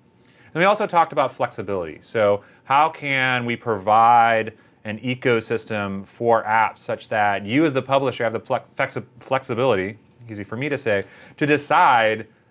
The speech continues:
um, exactly how you're gonna sell that app and how you're gonna monetize that app, right? And that's built into not only the way that the store works, but how the A P Is around the store work, and we'll see that in a few minutes.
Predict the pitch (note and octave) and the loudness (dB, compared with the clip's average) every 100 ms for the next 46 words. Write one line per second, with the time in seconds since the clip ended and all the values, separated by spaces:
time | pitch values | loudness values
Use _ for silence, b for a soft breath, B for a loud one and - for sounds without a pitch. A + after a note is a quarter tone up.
0 | - A#2+ A#2 B2+ B2+ A#2+ C#3+ E3+ D#3+ D#3 | -4 0 0 -2 -4 0 0 0 -2 -4
1 | B2 A#2 C#3 D3+ C#3+ C3 B2+ A#2 - B2 | -4 0 2 2 0 -4 -6 -6 0 2
2 | B2 B2 A#2 A2+ A2 G#2+ G#2 A2+ A2+ A2 | 4 2 2 0 0 -6 -6 -6 -4 -6
3 | G#2 G2 G2+ A2 - G2+ F#2 F2 E2+ D#2+ | -6 -6 -6 -6 -4 -4 -4 -4 -4 -4
4 | D#2 D2+ - _ b b b b b b | -6 -8 -16 _ b b b b b b
5 | - G#2 A2 A#2 B2 C3 A#2 B2 B2 - | -2 0 0 -2 -2 -2 0 2 2 0
6 | A#2 A2+ G#2+ A2+ G#2+ G#2+ G#2 G2+ G#2+ G#2+ | -6 -8 -8 -6 -4 -4 -6 -2 -2 -2
7 | G#2 G2 G2 F#2 F#2 - E3+ E3+ D3+ C3+ | -2 -2 -2 -4 -8 -8 -2 0 2 4
8 | B2 A#2+ A2 G2+ G2 G2 F#2+ G2+ G2 G2+ | 2 0 -8 -6 -4 -4 -6 -4 -4 -4
9 | G2+ F#2+ - F#2+ F2+ F2 F2 F2+ F2+ E2 | -6 -8 -12 -8 -6 -6 -8 -12 -18 -16
10 | F#2+ F2+ E2 F2+ F2 - E2+ F#2+ D#2+ _ | -14 -10 -10 -12 -20 -20 -18 -16 -18 _